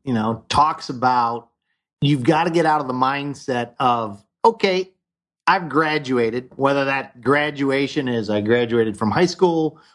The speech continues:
or, "I graduated from university," or, "I graduated from my, um, designation, you know, program." N-,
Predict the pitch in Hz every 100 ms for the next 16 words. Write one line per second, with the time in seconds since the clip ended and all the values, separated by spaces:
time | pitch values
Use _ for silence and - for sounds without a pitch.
0 | - 113 104 127 139 123 127 117 120 117
1 | 117 113 110 190 190 170 165 160 160 _
2 | _ 110 113 113 135 139 131 131 123 117
3 | - 135 123 120 117 113 107 107 101 -
4 | 113 107 101 104 135 123 110 131 175 180
5 | 190 190 185 180 - _ 156 143 - 175
6 | 175 170 170 170 170 165 _ _ _ _
7 | - 170